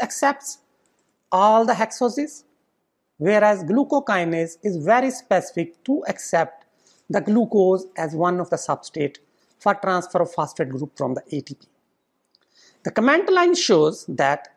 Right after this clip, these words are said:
this is the group of enzymes which is found in invertebrates and microorganisms, and also lists that this is highly specific for glucose, mean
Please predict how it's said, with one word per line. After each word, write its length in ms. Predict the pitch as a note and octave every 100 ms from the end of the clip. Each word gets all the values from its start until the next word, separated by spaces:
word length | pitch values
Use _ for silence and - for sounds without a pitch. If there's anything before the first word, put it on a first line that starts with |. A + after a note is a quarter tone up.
| -
this 240 | B2 D#4
is 100 | F#4+
the 80 | E4+
group 260 | A3+ E4+
of 100 | E4 - A#3+ G#3+
enzymes 540 | A#3+ B3+ G3 D#3 F#3
which 140 | G3 -
is 120 | E4+
found 280 | A3+ A3 A#3
in 160 | G4 - _ _ _ E4
invertebrates 760 | F4 G#4 F#4+ F4 G3 E3+ -
and 340 | F#3+ F#3 E3 D#3 _ _
microorganisms, 1300 | G3 C4+ D#4 - - D4 A#3 G3 E3+ C3 B2 G2 - _ _ _ _ _ _ _ _
and 320 | G3 F#3+ F#3+ - _
also 360 | F3+ F3+ F3 F#3+
lists 340 | D#3+ C#3+ C#3+
that 220 | - D3 D3
this 160 | D#3+
is 120 | D#3+ -
highly 460 | - E3+ G3+ G#3
specific 520 | G#3 - E3+ - E3
for 160 | - D#3
glucose, 420 | B2+ B2+ B2 B2
mean 340 | C3 F3+ A3